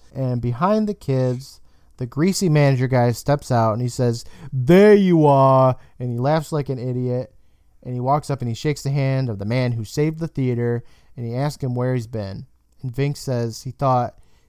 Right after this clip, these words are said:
it was best to keep his distance until the success of the theater was assured, just like he said he would.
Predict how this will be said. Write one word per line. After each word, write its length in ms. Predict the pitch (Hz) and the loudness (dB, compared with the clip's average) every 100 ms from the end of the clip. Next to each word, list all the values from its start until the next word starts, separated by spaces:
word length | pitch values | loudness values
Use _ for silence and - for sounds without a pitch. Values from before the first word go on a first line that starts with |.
| - | -14
it 80 | 135 | -8
was 180 | 117 104 | -6 -4
best 400 | - 170 160 - | 0 0 -2 -12
to 80 | |
keep 220 | 127 143 127 | -8 -8 -8
his 120 | 110 | -8
distance 500 | 160 175 - 117 - | -6 -8 -6 -8 -8
until 240 | 107 127 | -10 -8
the 100 | 110 | -8
success 480 | 104 113 - 156 156 | -10 -14 -10 -8 -6
of 140 | 151 123 | -8 -8
the 80 | |
theater 520 | 107 - 185 170 165 156 _ _ | -10 -4 -4 -2 -6 -8 _ _
was 340 | 123 127 127 123 | -4 -2 -2 -6
assured, 580 | 120 - 104 82 65 67 _ _ _ | -16 -14 -14 -12 -14 -18 _ _ _
just 240 | 120 - 123 | -14 -10 -8
like 180 | 120 | -8
he 80 | - | -8
said 220 | 135 104 | -10 -10
he 80 | 85 | -14
would. 260 | 87 - | -20 -20